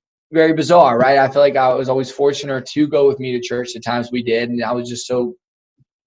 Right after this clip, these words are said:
grateful that she went with me. But that first time ever going there, I walk in, I'm thinking, "Why?"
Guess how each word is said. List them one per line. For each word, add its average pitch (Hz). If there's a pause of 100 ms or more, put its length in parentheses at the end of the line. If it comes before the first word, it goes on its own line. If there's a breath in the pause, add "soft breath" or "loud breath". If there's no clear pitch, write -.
(160)
grateful 131
that 123
she 123
went 120
with 135
me. 107 (1000)
But 143
that 170 (680)
first 175
time 151
ever 143
going 139
there, 123
I 120
walk 143
in, 131
I'm 127
thinking, 127
"Why?" 143